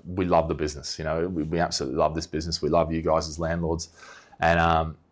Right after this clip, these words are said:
you know, and, and, and I think next year, really, what we wanna do is just make everything that more effortless from your perspective. You know, by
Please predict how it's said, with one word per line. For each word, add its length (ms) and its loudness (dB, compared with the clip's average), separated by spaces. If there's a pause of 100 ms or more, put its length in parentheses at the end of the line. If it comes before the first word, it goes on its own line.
(240)
you 80 0
know, 140 0
and, 120 -6
and, 180 -2
and 140 -2
I 40 -6
think 180 -4
next 340 -2
year, 200 0
really, 340 4
what 160 0
we 80 -2
wanna 200 0
do 160 0
is 100 -2
just 220 -8
make 200 -2 (120)
everything 380 -4 (400)
that 260 2
more 380 0 (140)
effortless 640 -2 (100)
from 200 -2
your 140 2
perspective. 680 -6
You 60 -6
know, 240 -2
by 240 4